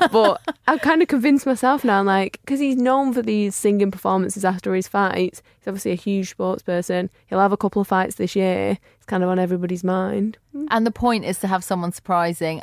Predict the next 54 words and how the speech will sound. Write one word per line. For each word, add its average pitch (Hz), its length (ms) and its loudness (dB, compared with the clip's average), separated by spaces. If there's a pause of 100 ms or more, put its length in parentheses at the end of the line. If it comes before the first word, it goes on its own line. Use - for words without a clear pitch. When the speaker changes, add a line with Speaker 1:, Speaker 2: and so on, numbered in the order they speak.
(100)
Speaker 1:
and 180 200 0
he's 185 140 -4
already 180 180 0
got 175 140 -2
a 143 60 -2
relationship 170 400 -4
with 156 80 -4
I 165 160 0
T - 180 -6
V. 165 160 0
Yeah, 247 240 2
okay, 349 80 4
Speaker 2:
Exactly, 311 400 2
Speaker 1:
I - 20 2
see - 60 2
that. 240 180 4
Speaker 2:
yeah. 262 200 2
And 208 100 0
he's, 233 100 0
like, 226 220 0
six - 320 -2
eight, 262 340 0
so 254 80 0
he'd 190 80 0
be 208 100 0
huge 226 460 2
in 190 140 0
the 196 80 2
suit 208 340 2
as 180 100 -2
well, 190 280 0
wouldn't 208 200 -2
he? 190 100 -2
He'd 202 120 -6
be, 220 80 -2
like, - 100 -2
the 190 80 -6
biggest 202 640 -2 (360)
mass 202 320 0
singer 185 340 0
ever. 196 400 -2
<laughs> - 100 -4
Speaker 1:
That 214 200 4
would 202 100 0
be 190 120 2
amazing. 175 520 -2
I - 80 0
wonder 240 240 4
if 220 120 -2
Rita 214 280 0
Ora 185 200 2
would 165 140 0
actually, 160 480 -2
uh, 151 200 0